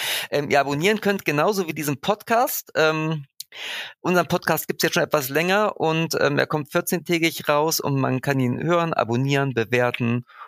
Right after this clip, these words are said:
und man kann, ja, ihn teilen. Und weitersagen finde ich eigentlich immer noch am wichtigsten. Und man kann uns auch eine E-Mail schreiben, wenn man eine Frage hat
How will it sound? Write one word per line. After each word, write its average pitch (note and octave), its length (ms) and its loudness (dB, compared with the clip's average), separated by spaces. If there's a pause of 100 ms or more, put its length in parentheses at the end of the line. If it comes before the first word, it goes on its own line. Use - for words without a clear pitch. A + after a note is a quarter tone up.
(400)
und A#2+ 240 0
man A2 120 0
kann, G#2 420 -2 (600)
ja, G2+ 100 4
ihn - 160 0
teilen. F2 500 -2 (340)
Und - 240 -4
weitersagen G#2 540 0
finde G#2+ 160 -2
ich - 40 0
eigentlich F#2+ 140 -4
immer G2 140 -4
noch F#2+ 100 -6
am F#2+ 160 -8
wichtigsten. - 520 -4 (200)
Und A#3 160 0
man F#3 100 2
kann F3 160 0
uns D3+ 180 -2
auch B2+ 100 0
eine B2+ 160 2 (100)
E-Mail G#3 300 4
schreiben, F3+ 340 0
wenn D3 100 2
man C#3 80 2
eine C3 100 0
Frage D#3+ 320 0
hat G#3+ 200 -2